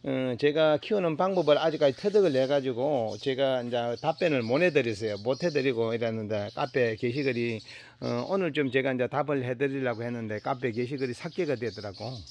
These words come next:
음, 좀 안타깝습니다. 음, 어, 풀칠름, 음,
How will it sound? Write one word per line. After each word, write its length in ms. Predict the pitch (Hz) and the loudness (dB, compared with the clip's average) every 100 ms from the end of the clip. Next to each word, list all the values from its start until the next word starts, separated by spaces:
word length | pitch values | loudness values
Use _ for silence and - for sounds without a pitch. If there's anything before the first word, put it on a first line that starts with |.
| - 110 | -16 -14
음, 300 | 104 104 101 | -12 -12 -12
좀 220 | 117 110 | -12 -10
안타깝습니다. 720 | 104 113 123 123 - 113 107 95 - - - - - - - - - - - - - - | -12 -12 -10 -8 -8 -8 -8 -14 -18 -18 -16 -16 -18 -18 -20 -20 -20 -20 -20 -18 -16 -14
음, 280 | 107 101 101 - - - _ _ - - _ _ _ _ - - _ _ - - - _ - | -12 -12 -14 -18 -20 -20 _ _ -20 -20 _ _ _ _ -20 -20 _ _ -20 -20 -20 _ -4
어, 220 | 139 135 | 0 0
풀칠름, 560 | - 180 185 160 139 127 - - - - - | -2 -2 -2 0 -2 -4 -14 -20 -20 -20 -12
음, 520 | 120 113 110 107 104 | -8 -8 -8 -10 -12